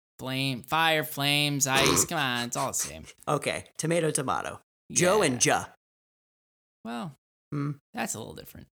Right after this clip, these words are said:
Speaker 2: A little different, yeah. Rob and Rube.
Speaker 1: Well,
Speaker 2: Is that the same?
Speaker 1: I don't think so.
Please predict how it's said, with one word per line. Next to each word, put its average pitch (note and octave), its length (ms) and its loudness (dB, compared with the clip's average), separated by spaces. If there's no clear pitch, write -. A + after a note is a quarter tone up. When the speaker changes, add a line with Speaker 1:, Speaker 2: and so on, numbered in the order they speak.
Speaker 2:
A B2+ 80 -4
little B2 200 -4
different, - 380 -10
yeah. - 200 -12
Rob D3 260 0
and A2 120 -2
Rube. D#2+ 320 -6
Speaker 1:
Well, G#3 260 -12
Speaker 2:
Is - 60 -2
that C3 100 -2
the D3+ 60 -6
same? G#3+ 320 -2
Speaker 1:
I - 100 -4
don't A#3+ 140 -4
think F3 180 -4
so. F2 340 -2